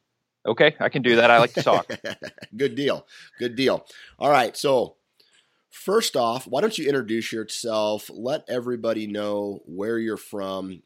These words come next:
Speaker 2: and what do you do for a living?
Speaker 1: Sure. Uh, so like you said, my name is Brent Gargus. I am a-,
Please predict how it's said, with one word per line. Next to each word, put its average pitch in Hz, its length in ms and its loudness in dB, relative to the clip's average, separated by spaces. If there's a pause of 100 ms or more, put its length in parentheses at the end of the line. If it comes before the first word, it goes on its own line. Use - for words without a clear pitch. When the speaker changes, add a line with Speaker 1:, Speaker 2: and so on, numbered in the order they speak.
Speaker 2:
and 87 360 -10
what 92 180 -8
do 90 80 -8
you 82 80 -8
do 78 140 -10
for - 120 -12
a 73 60 -12
living? 67 300 -16 (640)
Speaker 1:
Sure. 190 320 -2 (520)
Uh, 143 240 8
so - 140 -2
like 139 140 -4
you 135 40 -10
said, 143 180 -2
my 127 60 -4
name 123 100 -2
is 113 60 -8
Brent 127 220 -4
Gargus. 135 420 -2
I 131 120 2
am 139 180 -8
a-, 120 380 -10